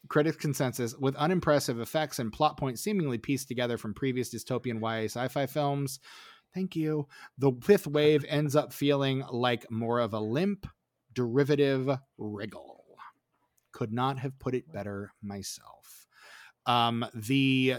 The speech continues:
Speaker 1: tomata-, or the, the Metacritic score, excuse me, the Metascore on this one is a thirty-three,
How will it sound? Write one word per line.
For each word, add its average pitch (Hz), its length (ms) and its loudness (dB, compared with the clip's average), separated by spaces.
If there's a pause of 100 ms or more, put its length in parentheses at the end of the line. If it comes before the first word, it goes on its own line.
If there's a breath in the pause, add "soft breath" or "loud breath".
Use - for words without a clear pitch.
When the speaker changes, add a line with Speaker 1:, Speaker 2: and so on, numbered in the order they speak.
Speaker 1:
tomata-, 165 480 -2
or 131 160 2
the, 110 420 -4 (220)
the 107 100 -6
Metacritic 147 580 2
score, 95 340 -6
excuse 139 280 -4
me, 120 60 -2
the 110 100 -4
Metascore 143 420 2
on 127 100 2
this 123 120 -4
one 131 120 -4
is 117 200 -4
a 113 160 -2
thirty-three, 135 1700 -2